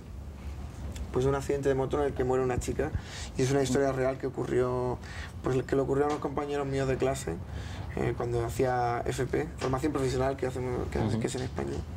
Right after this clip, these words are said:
Speaker 1: Y, y bueno, pues yo decidí escribir esta canción un poco en homenaje a ella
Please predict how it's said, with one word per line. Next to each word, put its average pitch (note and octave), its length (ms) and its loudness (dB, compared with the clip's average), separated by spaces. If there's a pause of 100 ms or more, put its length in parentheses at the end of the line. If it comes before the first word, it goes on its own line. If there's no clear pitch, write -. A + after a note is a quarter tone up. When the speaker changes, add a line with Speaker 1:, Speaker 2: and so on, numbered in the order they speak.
(600)
Speaker 1:
Y, C3 760 4 (720)
y B2+ 80 4
bueno, B2 180 4
pues - 400 -4 (340)
yo D3 220 4
decidí D3+ 320 4
escribir D3 320 2
esta C3 180 -2
canción C3 260 -2
un C3 100 -2
poco B2 180 0
en B2 60 2
homenaje B2 380 -2
a A#2+ 60 2
ella A#2+ 400 4